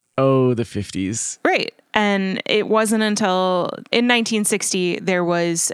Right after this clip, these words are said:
Speaker 2: a landmark case. Uh, I believe it's Kraling versus Kraling because of that abandonment around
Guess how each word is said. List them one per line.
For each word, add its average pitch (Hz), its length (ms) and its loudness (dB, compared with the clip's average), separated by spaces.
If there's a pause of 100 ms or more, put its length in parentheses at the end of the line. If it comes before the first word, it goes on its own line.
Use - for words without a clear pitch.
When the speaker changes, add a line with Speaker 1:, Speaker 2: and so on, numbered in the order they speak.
Speaker 2:
a 170 440 -2
landmark 165 760 -4 (160)
case. 160 480 -4
Uh, 170 400 -2 (140)
I 170 120 -6
believe 185 340 -2
it's - 240 -4 (200)
Kraling 240 640 -2
versus 208 400 -4
Kraling 277 480 -4 (360)
because 190 480 -2
of 175 300 -2
that 170 460 0 (160)
abandonment 180 760 -2 (220)
around 170 580 0